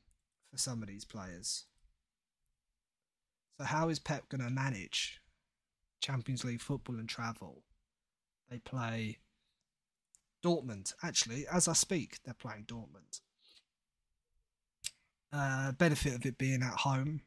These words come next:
but going from a Wednesday night and the prep for a Wednesday night to then the early Saturday game is tough.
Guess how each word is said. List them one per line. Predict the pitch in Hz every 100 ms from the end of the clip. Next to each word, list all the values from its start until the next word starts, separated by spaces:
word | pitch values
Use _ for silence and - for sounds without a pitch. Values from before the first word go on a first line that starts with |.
| -
but | 135
going | 131 131
from | 147 131
a |
Wednesday | 123 143 135 - 127
night | 117 113 - - - _ _ _ _ _ _ 120
and | 117
the |
prep | - 156 123
for | - 123
a |
Wednesday | 107 104 98 120
night | 98 98 92 - - _ _
to | -
then | 127 120
the | 123
early | 143 139
Saturday | - 165 139 - 110
game | - 85 95 123 _
is | 147
tough. | - - 196 - - -